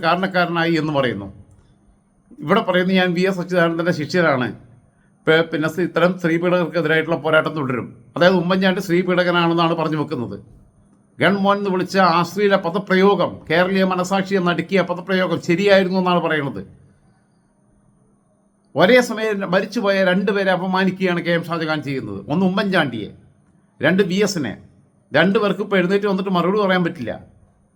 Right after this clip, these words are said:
ഇനി ജീവിച്ചിരിപ്പുണ്ടെങ്കിലും ഇങ്ങനെ മറുപടി പറ-, ഇങ്ങോട്ട് മറുപടി പറയാനൊന്നും അവർ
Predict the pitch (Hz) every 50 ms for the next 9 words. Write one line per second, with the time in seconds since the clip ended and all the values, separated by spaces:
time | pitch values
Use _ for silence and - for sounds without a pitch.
0 | _ _ _ - 131 147 127 131 143 175 202 185 226 190 190 185 202 190 196 185
1 | 185 196 196 190 190 185 190 185 185 180 185 180 185 185 190 185 170 180 190 185
2 | 190 185 185 180 180 185 185 185 175 180 180 180 180 180 180 170 170 170